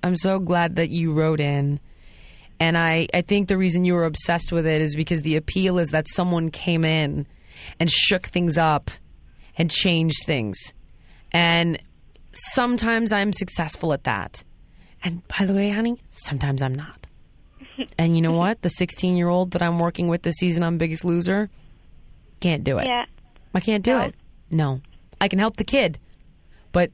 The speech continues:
Speaker 1: she really signed up for the show for me to come in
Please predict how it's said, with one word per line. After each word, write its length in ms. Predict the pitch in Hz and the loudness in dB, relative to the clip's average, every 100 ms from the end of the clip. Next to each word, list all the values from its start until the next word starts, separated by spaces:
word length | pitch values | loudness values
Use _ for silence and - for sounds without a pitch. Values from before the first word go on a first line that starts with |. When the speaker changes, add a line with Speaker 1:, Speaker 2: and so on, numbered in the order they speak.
| - - | -8 -8
Speaker 1:
she 400 | - - 254 233 | -4 0 2 2
really 280 | 220 190 | 0 0
signed 300 | 190 214 196 | -2 0 0
up 120 | 180 175 | 0 -2
for 100 | 170 | -2
the 80 | |
show 280 | 175 - 180 | 0 2 0
for 140 | 165 175 | 0 -2
me 560 | 175 175 170 170 160 - - - - - | 0 2 2 0 -2 -6 -20 -20 -20 -16
to 100 | - | -6
come 320 | - - 180 165 | -4 0 2 2
in 460 | 160 139 - - | 2 -2 -6 -10